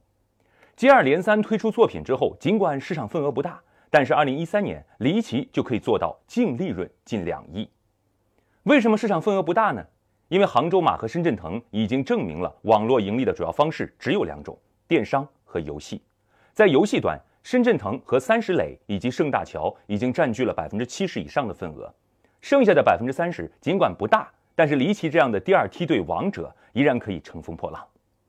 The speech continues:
二零一三年年底，离奇成功上市，瞬间身家百亿。就在这一年，有一个叫刘慈欣的作家写的科幻小说《三体》开始妇孺皆知，我也买了。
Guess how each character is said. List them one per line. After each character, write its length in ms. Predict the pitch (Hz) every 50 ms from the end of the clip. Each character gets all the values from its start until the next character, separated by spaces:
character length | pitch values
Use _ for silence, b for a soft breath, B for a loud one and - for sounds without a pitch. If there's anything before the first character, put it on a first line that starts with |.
| _ _ _ _ _ _ _
二 100 | 117 131
零 100 | 151 151
一 60 | 147
三 160 | 127 151 147
年 100 | 143 131
年 160 | 120 113 117
底， 200 | 123 - 82 - - _ _ _ -
离 140 | 110 175 208
奇 220 | - - 135 156
成 240 | - - 127 143 160
功 120 | 196 202
上 240 | 196 - 214 170 120
市， 280 | 107 - 208 185 - b b b
瞬 320 | b - - - 285 - 82
间 200 | - 87 87 - _ _ _ _ _
身 240 | - - - 98
家 140 | 85 - -
百 140 | - - -
亿。 180 | - 82 82 - _ _ _ _ _ _ _ _ _ _ _ _ _ _ _ _ _ _ _ _
就 160 | - 311 294
在 120 | 220 208 170
这 120 | 156 170
一 80 | 147 123
年， 280 | 95 87 87 92 - b b b
有 120 | 127 139
一 60 | 156
个 80 | 165 175
叫 240 | 165 180 156 135 120
刘 220 | 110 113 156 208
慈 180 | - - 165 170
欣 160 | - 208 214
的 100 | 180 131
作 200 | - - 135 92
家 200 | - 85 73 69 - _ _ _
写 200 | - - 147 131
的 80 | 127
科 160 | 127 - 185 180
幻 140 | 185 127
小 160 | 101 95 76 71
说 180 | - - 127 127
《三 240 | - - 233 240 254
体》 260 | 247 - - 80 - - _ _
开 180 | - - 110 101
始 200 | - - - 76
妇 200 | - - - 104
孺 140 | 80 78 73
皆 180 | - 82 73
知， 240 | - - 76 71 - _ _ _ _ _ _ _ _ _
我 140 | _ 117 151
也 80 | 160 135
买 160 | 120 90 76
了。 180 | - - -